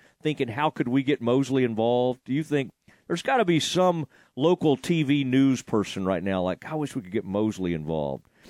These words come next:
I don't, <laughs> I don't know if that's accurate or not. Uh, Aaron, and by the way, those news folks that have been covering this trial, uh, and we've got breaking news today with, um, Art Briles and, and, um, Ian McCall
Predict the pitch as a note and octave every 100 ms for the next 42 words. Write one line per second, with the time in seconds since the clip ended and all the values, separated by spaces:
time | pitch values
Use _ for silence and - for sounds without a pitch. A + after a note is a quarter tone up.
0 | - - C3 - C3+ D3+ - G3+ - _
1 | - C3+ C3 A#2 - A2 - G#2 G#2+ F#2+
2 | F2 D#2+ F2 G#2+ F#2 E2+ - - _ -
3 | C#3 D3 C#3 C3+ G3 G3 D#3+ - _ D3
4 | A3+ A3 D#3+ D3 F3+ C#3 F#3+ A3 G#3 -
5 | F3+ D#3+ - D3 C3+ C#3+ - F3+ D#3+ C#3
6 | A#2+ - D#3 D3+ C#3+ C3+ A#2 G#2 _ _
7 | _ - A2+ A2+ A2 A2 A2 C3 C3+ C#3
8 | D3 G#2+ B2+ C3+ C3+ B2 B2+ B2 - A#2
9 | A2+ A#2+ A#2 A2 G#2+ F2+ A2 G2+ F#2+ _
10 | A2+ B2+ A2 A#2+ A#2+ A#2 A2 F#2+ G2+ G#2
11 | - G#2+ G2+ G2 G2 F#2 E2 _ _ _
12 | _ _ _ _ _ C3+ C3+ A#2 - B2
13 | A#2+ A2+ G#2+